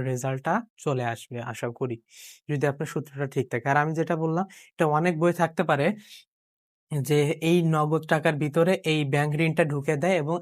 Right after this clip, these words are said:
আবার ওটা ঋণ হিসাবেও দায়ের ভিতরে ঢুকে দেয়, এরকম থাকতে পারে। তবে আমার সময় এরকম করেছি। তো যদি, যদি কেউ এরকম আমার নিয়মে এর আগে করে থাকেন বা কোথাও দেখে থাকেন তাহলে অবশ্যই আমাদের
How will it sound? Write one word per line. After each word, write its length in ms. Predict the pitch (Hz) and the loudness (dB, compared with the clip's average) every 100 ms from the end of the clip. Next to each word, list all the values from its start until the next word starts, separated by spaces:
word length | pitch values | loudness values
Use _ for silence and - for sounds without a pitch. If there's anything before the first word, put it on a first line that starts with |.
| 160 | -4
আবার 280 | 139 156 175 | 2 4 4
ওটা 240 | 156 170 202 208 _ _ - 139 | 2 0 0 -4 _ _ -6 -2
ঋণ 160 | 143 156 | 0 0
হিসাবেও 420 | 156 151 175 175 247 | 0 -2 -2 0 -2
দায়ের 280 | 143 131 123 | 0 -2 -2
ভিতরে 280 | 135 143 | -4 -6
ঢুকে 240 | 135 131 139 | -4 -4 -4
দেয়, 140 | 123 135 | -4 -2
এরকম 240 | 143 147 | -2 -2
থাকতে 260 | 139 131 - | -4 -4 -6
পারে। 160 | 120 120 - - | -8 -8 -12 -20
তবে 200 | - 147 | -6 -2
আমার 240 | 143 147 165 | 0 0 -4
সময় 220 | - 170 | -2 0
এরকম 300 | 160 147 156 147 | 2 0 0 -2
করেছি। 420 | 151 131 120 - 117 _ _ _ _ _ _ _ _ | -2 -2 -4 -10 -16 _ _ _ _ _ _ _ _
তো 40 | 151 | -2
যদি, 280 | 147 165 160 | 2 2 2
যদি 220 | 151 175 185 | 4 4 4
কেউ 180 | 196 190 | 6 6
এরকম 300 | 180 180 180 | 4 2 2
আমার 200 | 165 175 | 2 2
নিয়মে 220 | 180 180 175 | 4 4 4
এর 100 | 175 | 2
আগে 180 | 170 | 0
করে 240 | 180 175 165 | 0 0 2
থাকেন 320 | 165 151 175 175 | 0 -2 0 0
বা 80 | 165 | -2
কোথাও 240 | 165 160 | -2 -2
দেখে 240 | 165 151 165 | -2 -2 -2
থাকেন 240 | 165 170 214 | -4 -4 -4
তাহলে 240 | 131 131 | -4 -4
অবশ্যই 340 | 131 135 - 143 | -4 -6 -6 -6
আমাদের 260 | 139 170 | -4 -4